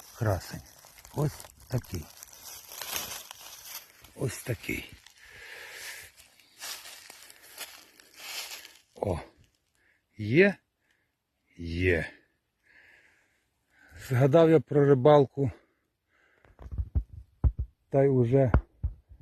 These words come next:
скажу, що я хотів сказати. Та в мене в описі є, що канал про гриби і рибалку.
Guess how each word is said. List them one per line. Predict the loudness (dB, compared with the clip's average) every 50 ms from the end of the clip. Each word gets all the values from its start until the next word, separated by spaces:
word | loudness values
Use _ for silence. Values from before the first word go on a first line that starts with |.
| -4 -4 -4 -4 -6 _ _ -20 _
скажу, | -20 -18 -6 -2 0 2 2 2 2 0
що | -2 -2 -2 -2
я | -2
хотів | 0 -2 -6 -4 -4 -4 -4 -4
сказати. | -6 -6 -4 0 2 2 2 2 0 -2 -6 -6 -8 _ _ _ _ _ _ _ _ -20 -20 -20 -20 -20 -20 -20 -20 -20 -20 -20 -20 -20 -20 -20 -20 -20 -20 _ _ _ _
Та | -8 -4
в | 0
мене | 2 4 4 4 6
в | 6
описі | 6 6 6 4 -6 -6 0 2
є, | 4 4 4
що | 2 2 2 2 2 2 -4 -12 -20 _ _ _ _
канал | -4 -2 0 2 4 4 2
про | 2 2 2 4 4 4 2 -6 -14 -20 -20 _ _ -8
гриби | -2 2 4 6 6 6 4 6 6 6 6 6 2
і | -2 -2 0
рибалку. | 0 0 2 4 4 4 4 4 2 _ -6 -8 -8